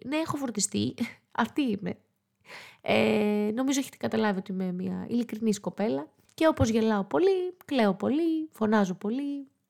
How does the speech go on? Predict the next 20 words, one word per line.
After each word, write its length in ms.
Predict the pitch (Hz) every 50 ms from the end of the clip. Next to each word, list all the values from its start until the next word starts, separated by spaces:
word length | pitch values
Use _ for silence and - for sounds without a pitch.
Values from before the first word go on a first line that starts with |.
| _ _ _
βρίζω 380 | - 220 208 220 240 214 185 180
πολύ. 560 | 165 190 202 226 269 294 294 294 294 302 302 _ _ - _
Και 120 | - 285
όσοι 280 | 285 277 262 233 - 220
πατάτε 480 | 202 196 196 196 202 202 202 - 180 185 - - - - - _
να 100 | _ 214
με 100 | 208 208
ακούσετε, 380 | 202 202 202 320 359 - - 262
ξέρετε 360 | - - - 240 233 208 202
ότι 140 | 202 202 233
είμαι 140 | 214 185 175
αυτό. 460 | 165 - _ 269 330 427 453 _ _ _ _ _ _ _ _ _
Έλεγα 320 | - 330 370 370 311 302
λοιπόν 480 | 262 214 202 - 214 233 269 285 302 -
ότι 340 | _ - 269 262 - - 247 240 240 240 240 233 233 226 226 220 214 214 208 208 214 214 202 202 202 196 190 190 - - - - _ _ _ _
μην 160 | - 269 339
υποτιμάτε 520 | 403 403 - - - 285 262 240 208 202 196
την 100 | - 185
ψυχική 400 | - - 196 - - - - 190
υγεία, 520 | 185 175 170 170 170 165 165 180 190 -